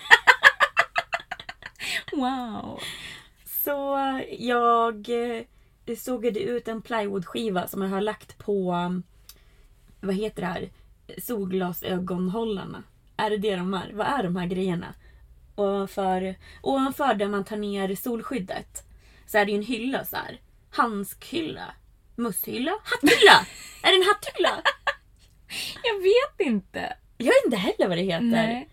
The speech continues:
Speaker 2: Någon bilmänniska kanske vet.
Speaker 1: Ja.
Speaker 2: Ja, skitsamma.
Speaker 1: Förmodligen.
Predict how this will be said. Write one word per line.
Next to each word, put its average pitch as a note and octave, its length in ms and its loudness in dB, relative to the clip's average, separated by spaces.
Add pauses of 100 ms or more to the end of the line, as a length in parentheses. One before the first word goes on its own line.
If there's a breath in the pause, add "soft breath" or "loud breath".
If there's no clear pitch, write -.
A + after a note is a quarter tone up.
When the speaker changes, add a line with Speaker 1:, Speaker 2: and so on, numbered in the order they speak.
(140)
Speaker 2:
Någon A3+ 260 2
bilmänniska A3 720 -2
kanske F3+ 320 -6
vet. - 380 -10
Speaker 1:
Ja. A3 440 -2 (760)
Speaker 2:
Ja, G3 140 8
skitsamma. B3+ 220 6
Speaker 1:
Förmodligen. G3+ 380 4